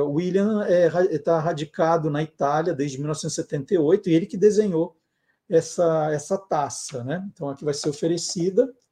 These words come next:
é um desenho desse, desse designer libanês, William Sawaya.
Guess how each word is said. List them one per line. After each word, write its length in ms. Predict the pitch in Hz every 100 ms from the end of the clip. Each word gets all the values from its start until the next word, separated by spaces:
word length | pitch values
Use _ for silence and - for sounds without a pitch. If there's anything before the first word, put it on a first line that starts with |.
| _ _ _ _ _
é 60 | 175
um 80 | 151
desenho 560 | 165 135 131 139 156 175
desse, 880 | 135 147 147 - 170 151 139 135 123
desse 280 | 131 131 131
designer 560 | 127 127 127 135 156
libanês, 760 | 139 143 175 147 147 185 - _ _ _
William 460 | 147 156 170 196 240 - _ _ _ _ _
Sawaya. 880 | - - 185 165 131 117 117 101